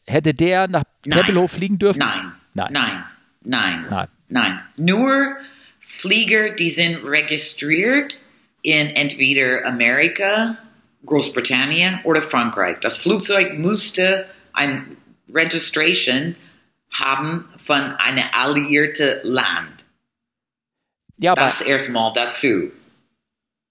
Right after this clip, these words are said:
Speaker 1: aber hätte denn nicht ein französischer Privatjet, von dem irgendeinem gehört hat, hätte der nach, äh, Tempelhof fliegen dürfen vor der Wende?
Speaker 2: Wenn eine französische Pilot dort drin saß,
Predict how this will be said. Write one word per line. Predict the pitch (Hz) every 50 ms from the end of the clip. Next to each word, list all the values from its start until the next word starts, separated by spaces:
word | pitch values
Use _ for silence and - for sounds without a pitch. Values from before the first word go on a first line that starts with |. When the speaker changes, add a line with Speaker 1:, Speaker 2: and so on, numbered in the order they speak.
| _ -
Speaker 1:
aber | 143 127 156
hätte | 160 190 - 196 160
denn | 175 170 165 160
nicht | 165 165 156 - 151 147
ein | 139 139 139 135 135 131 127 127 127 117
französischer | - - 151 151 143 - - 233 233 220 202 - 180 147
Privatjet, | - - 156 143 117 131 123 113 - - 110 98 - -
von | - - - - 143 139 139 131 113 -
dem | 147 147 147 147 143
irgendeinem | - 156 175 185 185 175 160 143 139 147 147 143 127
gehört | 139 143 170 202 196 -
hat, | 160 165 165 165 160 _ - - - - - - - -
hätte | - 156 160 165 143
der | 175 202 202
nach, | 170 143 113 - -
äh, | - 127 123 117 113 113 107
Tempelhof | - - 165 147 113 117 113 101 -
fliegen | - 113 107 98 87
dürfen | 98 92 - - - - _ _ _ _ _ _ _ _
vor | - - - 139 135 127 120 117 110 110
der | 117 110 101
Wende? | 113 98 92 85 92 - - _ _ _ _ _ _ _ _ -
Speaker 2:
Wenn | 127 151 175 175 160
eine | - 151 165 175 175 170 170 165
französische | - - 156 151 156 151 143 143 170 180 190 180 208 202 - - - 151 143 -
Pilot | - - - 139 139 139 143 160 185 214 226 - - -
dort | 180 175 180 180 - - -
drin | 156 147 156 165 170 165
saß, | - - - 104 98 92 90 87 - - - -